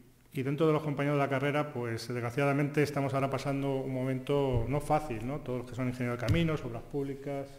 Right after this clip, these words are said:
arquitectura. Pero yo creo que esto puede ser una salida. Puede ser una salida y yo creo que nos tendremos que orientar. El mercado está cambiando.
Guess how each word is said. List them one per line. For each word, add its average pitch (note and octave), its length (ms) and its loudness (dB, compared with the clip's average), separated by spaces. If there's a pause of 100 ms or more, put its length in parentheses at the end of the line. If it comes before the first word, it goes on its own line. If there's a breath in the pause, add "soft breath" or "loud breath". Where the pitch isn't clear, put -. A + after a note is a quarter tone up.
(220)
arquitectura. C#3+ 640 -4 (880 loud breath)
Pero D3 160 4
yo F3 100 6
creo G3 140 6
que F#3 80 6
esto F3 160 4
puede E3 160 10
ser D#3+ 140 4
una D3 120 6
salida. C3+ 380 4 (520)
Puede D#3+ 180 6
ser D#3+ 80 4
una D#3+ 120 4
salida E3 540 8
y D3 80 4
yo D#3 100 6
creo D#3 180 6
que D3+ 100 4
nos C#3 140 2
tendremos C#3 360 -2
que D3 80 -4
orientar. A#2+ 500 -4
El B2 80 -4
mercado C3+ 320 2
está E3 220 0
cambiando. E3+ 500 0